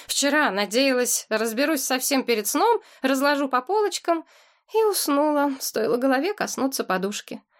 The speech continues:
Целый день принимаю необдуманные решения, вот и идёт всё наперекосяк. И щитц пропал.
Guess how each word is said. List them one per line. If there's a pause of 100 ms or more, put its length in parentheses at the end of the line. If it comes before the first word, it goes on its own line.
(420)
Целый
день
принимаю
необдуманные
решения,
вот
и
идёт
всё (440)
наперекосяк. (400)
И
щитц
пропал.